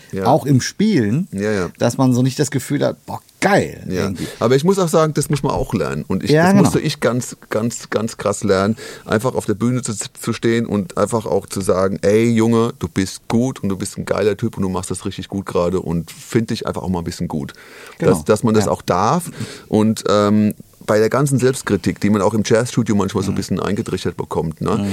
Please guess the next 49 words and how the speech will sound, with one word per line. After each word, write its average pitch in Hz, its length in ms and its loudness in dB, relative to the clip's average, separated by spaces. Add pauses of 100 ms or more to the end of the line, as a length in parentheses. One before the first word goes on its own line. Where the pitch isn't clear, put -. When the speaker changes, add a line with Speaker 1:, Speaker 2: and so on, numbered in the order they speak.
(240)
Speaker 2:
Mhm. - 80 0
Speaker 1:
Ähm, 85 500 2
ohne 98 240 2
jetzt 92 280 0
da 90 280 6
irgendjemandem 92 400 2
die 82 60 -6
Schuld 220 240 2
zuzuweisen, - 540 -2
aber 95 160 4
Speaker 2:
Mhm. 95 60 4
Speaker 1:
man 92 120 2
trichtert 113 360 -2
sich 98 100 -8
das - 140 -8
ja - 100 -4
auch 90 80 -8
selbst 104 300 -2
ein - 20 -14
bisschen 85 260 -4
ein, 85 220 -2 (300)
weil 87 120 2
man, 90 320 0
weil 90 300 -2
man 85 220 -2
versucht 92 420 -2
selbst - 440 2
immer 95 360 4
möglichst, 98 920 2
ähm, 92 380 4 (540)
äh, - 80 2
ähm, 90 1040 2
wie, 92 80 -2 (240)
wie, 95 520 -6
wie, - 60 -6
ja, 107 220 0
kritisch 131 380 -4
zu 107 100 -6
sein 90 160 0
mit 87 140 -2
dem, 82 120 -2
was 82 140 -8
man 90 120 -8
spielt, 117 440 -6
so. - 140 -6
Speaker 2:
Mhm. 92 140 -2
Speaker 1:
Und 92 60 -4
man 90 120 -4
ist 98 160 -8